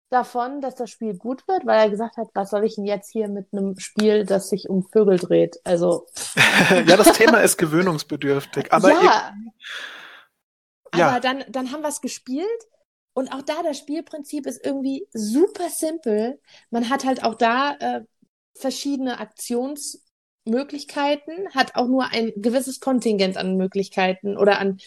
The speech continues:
Speaker 1: Aktionen, die man durchführen darf. Und, ähm,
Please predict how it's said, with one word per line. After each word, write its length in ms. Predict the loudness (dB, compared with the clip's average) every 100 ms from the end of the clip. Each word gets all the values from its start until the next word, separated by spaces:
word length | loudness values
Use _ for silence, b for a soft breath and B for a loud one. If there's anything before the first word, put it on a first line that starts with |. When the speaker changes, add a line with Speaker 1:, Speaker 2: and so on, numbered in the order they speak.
| B
Speaker 1:
Aktionen, 500 | -4 -2 2 4 4
die 100 | 2
man 240 | 0 0 2
durchführen 480 | 0 0 -2 -2
darf. 360 | 0 -2 -4 -6 -18 B B B -20 -4
Und, 460 | 4 6 6 2 0
ähm, 480 | -2 -2 -2 -6 -10